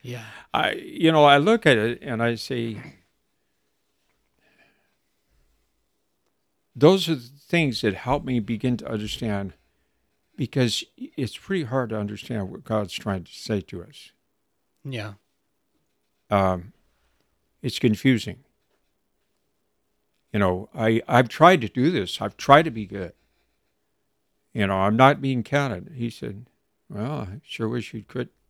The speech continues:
Speaker 2: try to do what you're trying to do. Have you read the scripture and seen what it had to say on that point?" And, um, Jesus had a terrible time. He had to t-, talk about even Sabbath keeping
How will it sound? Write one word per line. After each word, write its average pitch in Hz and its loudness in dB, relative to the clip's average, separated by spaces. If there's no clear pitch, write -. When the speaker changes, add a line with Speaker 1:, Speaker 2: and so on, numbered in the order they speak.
Speaker 2:
try 127 4
to 117 2
do 139 0
what 113 -2
you're 120 -4
trying 123 -2
to 104 -4
do. 131 0
Have 107 -6
you 110 0
read 120 2
the 104 -6
scripture 113 -2
and 107 0
seen 123 -4
what 113 0
it 95 -2
had 107 0
to 104 -8
say 110 -2
on 120 0
that 131 -4
point?" 131 -6
And, 104 -6
um, 92 -12
Jesus 170 -2
had 156 2
a 139 2
terrible 135 0
time. 101 -2
He 104 -4
had 123 -4
to 117 -6
t-, - -18
talk 135 -8
about 127 -2
even 131 -4
Sabbath 131 0
keeping 92 -6